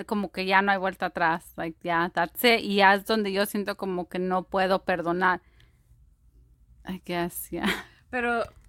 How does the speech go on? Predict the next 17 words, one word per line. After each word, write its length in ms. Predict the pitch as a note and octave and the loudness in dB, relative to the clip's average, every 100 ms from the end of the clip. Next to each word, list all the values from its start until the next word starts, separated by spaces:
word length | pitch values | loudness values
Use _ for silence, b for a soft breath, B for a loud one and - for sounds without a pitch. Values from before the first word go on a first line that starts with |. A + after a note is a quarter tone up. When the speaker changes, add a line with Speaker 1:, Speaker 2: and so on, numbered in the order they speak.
| - | 2
Speaker 2:
pero, 240 | A#3+ B3 | 6 8
por 160 | A#3 B3 | 8 8
ejemplo, 380 | B3 B3 B3 C#4+ | 8 4 6 4
si 180 | C#4+ B3 | 4 0
tú, 400 | - B3 B3+ - - | 2 2 2 2 4
alguien 320 | A#3+ B3 B3+ | 6 6 4
te 140 | A#3+ | 8
hace 280 | G#3+ A#3 B3 | 8 6 4
algo 460 | G#3+ G#3+ G#3 G3+ - | 6 4 2 -2 -2
una 280 | G#3 G#3+ G#3+ | -2 4 4
Speaker 1:
Ujú. 40 | G3+ | 4
Speaker 2:
vez 460 | G3 G3+ - - b b b b _ _ - | 2 2 -4 -6 b b b b _ _ -6
y 120 | A3 | -2
tú 160 | - G#3+ | 2 6
dices 280 | B3 A#3 | 6 4
que 460 | - G#3+ F#3+ F#3 - - | 2 4 6 4 0 -2
l-, 300 | G#3+ G3+ | 0 0